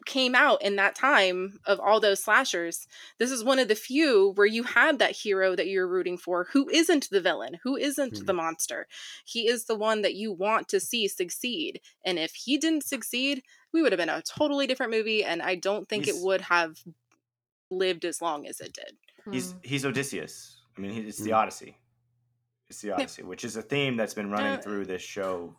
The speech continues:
Speaker 1: yeah.
Speaker 3: a little bit lately.
Speaker 2: Or, or Sisyphus.
Speaker 3: Uh, yeah, I mean, I guess he, he has to carry the weight forever.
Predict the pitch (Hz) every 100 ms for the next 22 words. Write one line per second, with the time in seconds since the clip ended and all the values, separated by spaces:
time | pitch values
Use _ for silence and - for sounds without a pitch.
0 | - 101 95 98 82 - - - - -
1 | 214 254 269 254 226 240 240 - 175 170
2 | 185 220 - - - _ _ - - _
3 | _ _ _ _ _ _ _ _ _ _
4 | 123 123 123 123 120 120 117 117 113 107
5 | 104 107 110 - 127 127 120 120 113 113
6 | 117 117 - 107 117 107 107 107 101 98
7 | - 101 - 98 98 98 90 87 92 95
8 | - 90 90 101 107 -